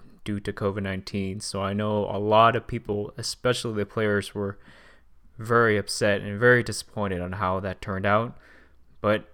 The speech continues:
you know, they've been able to tr-, get through this season mostly unscathed with covid and health and safety protocols, but them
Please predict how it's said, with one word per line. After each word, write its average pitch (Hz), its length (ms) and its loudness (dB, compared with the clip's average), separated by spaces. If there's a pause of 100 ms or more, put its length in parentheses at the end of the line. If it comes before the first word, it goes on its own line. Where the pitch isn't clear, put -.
(180)
you 110 80 -12
know, 98 180 -6
they've 101 140 -4
been 101 140 -4
able 101 220 -2
to 104 100 -4
tr-, - 240 -14 (260)
get 107 240 -2
through 110 160 -2
this 107 180 -4
season 123 600 -2 (520)
mostly 127 500 -4
unscathed 131 640 -4 (460)
with 127 180 -6
covid 139 520 0
and 127 160 -4
health 127 300 -4
and 135 100 -6
safety 135 280 -6
protocols, 135 640 -4
but 92 280 -4 (580)
them 127 420 -2